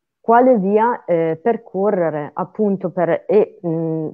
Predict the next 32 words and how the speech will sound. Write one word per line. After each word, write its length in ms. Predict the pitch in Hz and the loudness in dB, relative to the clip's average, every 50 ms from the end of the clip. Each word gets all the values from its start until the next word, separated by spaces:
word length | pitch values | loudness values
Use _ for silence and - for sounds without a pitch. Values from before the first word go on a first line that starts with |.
| - _ | -8 _
purtroppo 600 | 220 220 208 214 - 208 190 185 180 - - 233 | -2 -2 -2 0 2 2 2 2 0 -2 -2 0
l'essere 380 | 214 175 170 - - - 196 202 | 0 0 0 -2 -4 -6 -4 -4
umano 340 | 202 190 175 175 185 208 202 | -2 -2 -2 -2 -4 -4 -6
che 160 | 202 190 185 | -8 -8 -8
cosa 220 | - 175 165 165 | -8 -6 -6 -6
ha 40 | 160 | -6
fatto? 640 | - - - - - _ _ - 170 156 156 - _ _ _ _ _ _ _ - | -6 -8 -12 -12 -14 _ _ -10 -10 -10 -10 -12 _ _ _ _ _ _ _ -6
Ha 80 | 233 | -2
fatto 320 | 226 226 185 185 - 214 - | 2 2 2 2 0 -4 -6
tutto 240 | - 180 - 180 | -6 -6 -2 -2
il 100 | 175 156 | -2 -2
contrario. 800 | - 180 175 175 160 - 143 123 127 127 123 139 139 135 - - _ _ _ _ _ _ _ _ _ | -2 -4 -6 -6 -4 -6 -6 -6 -6 -6 -6 -6 -6 -6 -6 -10 _ _ _ _ _ _ _ _ _
Purtroppo 500 | - 226 208 214 - 214 220 220 254 269 | 2 2 4 4 4 4 4 4 6 6
l'essere 360 | 247 196 185 - - 226 226 | 6 6 4 2 0 2 2
umano 640 | 226 214 202 190 185 185 208 226 233 247 247 247 - - - _ _ _ | 4 4 4 4 4 4 4 4 4 2 2 0 -4 -10 -20 _ _ _
non 380 | - 190 202 214 214 220 247 269 | -4 0 2 2 4 4 4 6
è... 440 | 285 294 269 226 190 - - _ _ | 6 6 4 4 2 0 -4 _ _
Eh, 640 | - 180 180 180 180 180 180 180 175 175 175 170 170 _ _ _ _ _ _ _ _ | 0 4 4 6 6 6 6 4 4 2 2 0 -2 _ _ _ _ _ _ _ _
eh, 320 | - - 185 185 - - - | -8 -6 -6 -6 -6 -8 -8
andato, 1000 | - 190 190 208 202 190 185 180 185 190 190 - - 208 196 190 190 185 - - - | -4 0 0 2 4 4 6 4 4 2 -2 -6 -6 -4 -2 0 0 -2 -4 -4 -4
eh, 540 | - 180 180 180 175 175 170 - - - - - | -4 -2 0 0 0 0 -2 -4 -6 -10 -12 -8
proprio 380 | - 208 202 202 220 208 - - | -6 -6 -4 -2 -2 -2 -2 -2
al 280 | - 185 190 190 185 190 | -2 -2 -2 -2 -4 -6
centro 600 | - - - 233 226 226 233 226 226 - - - | -10 -6 -2 0 2 2 0 -2 -2 -4 -4 -2
di 180 | 196 185 185 - | -2 -4 -8 -2
questo 440 | - 220 226 220 - - - 202 | 2 2 2 2 2 -2 -4 -2
messaggio, 840 | 196 180 165 165 - _ - 180 156 175 180 180 170 165 185 196 196 196 | -2 -2 -4 -6 -10 _ -4 -4 -2 -2 -4 -6 -6 -4 -4 -2 -2 -2
che 120 | - 185 | -4 -6
è 20 | 160 | -6
stato 320 | - - 165 160 - 196 180 | -4 -4 -6 -6 -6 -6 -6
un 60 | 175 | -6
messaggio, 840 | 175 165 - _ - 165 160 165 165 160 170 185 185 185 185 185 | -8 -8 -10 _ -6 -4 -4 -4 -6 -4 -2 0 2 2 0 0